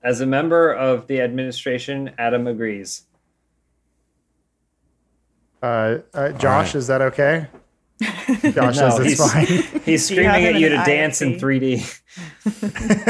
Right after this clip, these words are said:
Speaker 2: It's not in three D. It was those stupid three sixty <laughs> videos that never became anything other than what they are. I don't
Speaker 1: Adam,
Speaker 2: know. What do you
Speaker 1: put it
Speaker 2: what
Speaker 1: on your reel. Put it on your reel. It's the most immersive experience.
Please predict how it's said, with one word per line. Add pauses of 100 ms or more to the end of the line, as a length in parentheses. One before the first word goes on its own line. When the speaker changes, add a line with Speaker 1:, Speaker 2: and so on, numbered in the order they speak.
(520)
Speaker 2:
It's
not
in (160)
three (440)
D. (960)
It
was
those (300)
stupid
three
sixty
<laughs>
videos
that (400)
never
became
anything
other
than (1000)
what
they
are.
I
don't
Speaker 1:
Adam,
Speaker 2:
know.
What
do
you
Speaker 1:
put
it
Speaker 2:
what
Speaker 1:
on
your
reel.
Put
it
on
your
reel.
It's
the
most
immersive
experience.